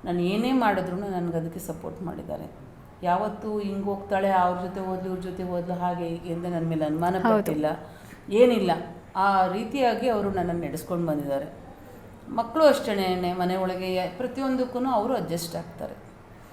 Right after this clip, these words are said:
Speaker 1: ಆ, ಮೇಯ್ನಾಗಿ ನಮ್ಮ ಮನೆಯವ್ರು ನನಗೆ ತುಂಬ ಸಪೋರ್ಟ್ ಮಾಡ್ತಾರೆ.
Speaker 2: ಹೌದು.
Speaker 1: ಏನೊಂದು ಮಾಡೋಕ್ಕೂನು ಅಷ್ಟೇ. ಇವಾಗ ಯಾವ್ದಾನ ಒಂದು ವೇದಿಕೆ ಮೇಲೆ ನನ್ನನ್ನು ಹೊಗಳ್ಬಿಟ್ರು ಅಂದ್ರೂ ಕೂಡ ಅವ್ರೇನು ಅದಕ್ಕೂ ಅವು ಇದು ಮಾಡಲ್ಲ.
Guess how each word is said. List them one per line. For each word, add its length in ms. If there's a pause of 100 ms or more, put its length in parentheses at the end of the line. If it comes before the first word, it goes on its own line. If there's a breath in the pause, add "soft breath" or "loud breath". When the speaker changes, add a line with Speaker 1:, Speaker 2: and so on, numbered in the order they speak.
(380 loud breath)
Speaker 1:
ಆ, 260
ಮೇಯ್ನಾಗಿ 560
ನಮ್ಮ 240
ಮನೆಯವ್ರು 280
ನನಗೆ 240
ತುಂಬ 280
ಸಪೋರ್ಟ್ 380
ಮಾಡ್ತಾರೆ. 540
Speaker 2:
ಹೌದು. 100
Speaker 1:
ಏನೊಂದು 480
ಮಾಡೋಕ್ಕೂನು 640
ಅಷ್ಟೇ. 320 (340 loud breath)
ಇವಾಗ 200
ಯಾವ್ದಾನ 320
ಒಂದು 240
ವೇದಿಕೆ 380
ಮೇಲೆ 200
ನನ್ನನ್ನು 300
ಹೊಗಳ್ಬಿಟ್ರು 520
ಅಂದ್ರೂ 200
ಕೂಡ 200
ಅವ್ರೇನು 360
ಅದಕ್ಕೂ 300
ಅವು 300
ಇದು 160
ಮಾಡಲ್ಲ. 320